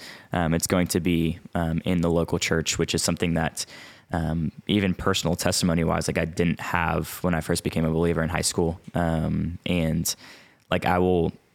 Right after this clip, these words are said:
say it out loud, um, and boldly, like, I wasn't living out my faith until college when I found community, um,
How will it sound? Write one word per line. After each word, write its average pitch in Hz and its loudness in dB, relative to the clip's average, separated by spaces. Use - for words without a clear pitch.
say 87 2
it 85 0
out 82 0
loud, 85 2
um, 85 2
and 85 0
boldly, 80 0
like, 80 -2
I 85 0
wasn't 92 0
living 90 2
out 85 0
my 82 0
faith 92 -4
until 110 0
college 80 -2
when 82 -2
I 85 -2
found 80 -2
community, 80 -2
um, 82 0